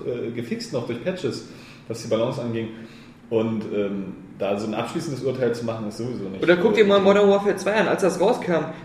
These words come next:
Speaker 2: waren sich alle einig, dass es mal wieder der geilste Multiplayer irgendwie ever ist. Und, äh, ich, ich, ja, fand den auch im Test super geil. Da hab ich dann, nach dem, nachdem ich's getestet hab, hab ich's aber nicht mehr großartig gespielt, weil ich hab lieber wieder weiter Halo gespielt.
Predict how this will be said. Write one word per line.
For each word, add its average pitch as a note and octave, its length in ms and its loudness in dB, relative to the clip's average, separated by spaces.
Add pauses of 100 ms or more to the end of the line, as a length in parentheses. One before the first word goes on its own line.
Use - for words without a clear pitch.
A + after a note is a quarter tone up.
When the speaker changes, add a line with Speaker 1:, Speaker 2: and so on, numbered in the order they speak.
Speaker 2:
waren F3+ 120 6
sich G3 240 0
alle A3+ 160 4
einig, A3+ 320 -2
dass F3+ 160 0
es F3+ 140 -4
mal F#3 160 4
wieder G#3 160 8
der F#3 140 6
geilste A3+ 340 2
Multiplayer G#3+ 560 4
irgendwie F3+ 220 4
ever G3 340 6
ist. - 260 2 (240)
Und, F3+ 320 4
äh, E3 220 10
ich, - 260 0
ich, F#3+ 120 0
ja, G3+ 180 8
fand G3+ 220 4
den F3+ 100 6
auch A#3+ 180 2
im G#3 120 0
Test F#3+ 260 2
super G3 240 4
geil. G#3+ 260 2
Da F3 120 -2
hab G3 80 4
ich G3 80 0
dann, F#3 340 4
nach G3 200 6
dem, A3 180 0
nachdem G3+ 240 2
ich's G#3 100 -4
getestet G3+ 380 -4
hab, F3 120 -2
hab F3+ 80 0
ich's F3+ 140 -2
aber F3+ 120 4
nicht F3+ 120 0
mehr F#3 100 2
großartig F3 420 4
gespielt, F3 440 2
weil C#3+ 240 6
ich - 140 -2
hab E3+ 180 -4
lieber F3+ 240 2
wieder F3+ 340 0
weiter F3+ 200 0
Halo G#3 260 6
gespielt. D#3+ 320 -2